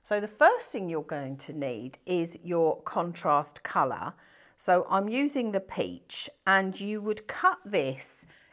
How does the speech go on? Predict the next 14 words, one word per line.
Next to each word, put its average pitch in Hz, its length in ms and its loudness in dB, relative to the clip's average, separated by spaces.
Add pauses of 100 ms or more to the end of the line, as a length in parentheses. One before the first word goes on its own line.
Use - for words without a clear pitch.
(140)
into 196 760 -2
a 165 400 0
one 208 580 0
inch - 580 -6
strip, - 800 -6 (1040)
and 202 220 0
then 269 240 4
you 381 100 0
would 349 140 -4
fold 240 400 2
it - 80 -4
in 190 140 -8
half 143 680 -2 (560)
with 185 320 0